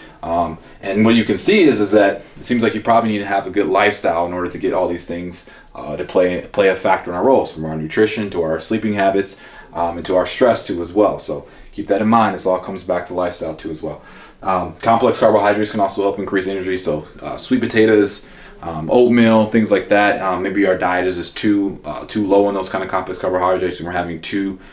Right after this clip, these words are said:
too many quick or fast acting carbohydrates, the sugar based ones, okay? Um, B vitamins, which are also gonna be plentiful in some carb-, complex carbohydrates too.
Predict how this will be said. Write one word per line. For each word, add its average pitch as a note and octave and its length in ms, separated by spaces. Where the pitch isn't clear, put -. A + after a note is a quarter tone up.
too A2 100
many F#2 240
quick G#2+ 420
or - 140
fast F#2 360
acting E2 260
carbohydrates, D2+ 480
the D#2 80
sugar F2 340
based D2+ 300
ones, D2+ 180
okay? G#2 280
Um, - 360
B A#2 140
vitamins, G#2 500
which F#2+ 140
are F#2 80
also F#2 240
gonna F2 120
be D#2+ 60
plentiful F2 500
in E2 80
some F2 220
carb-, E2 340
complex - 380
carbohydrates D#2+ 560
too. D2 180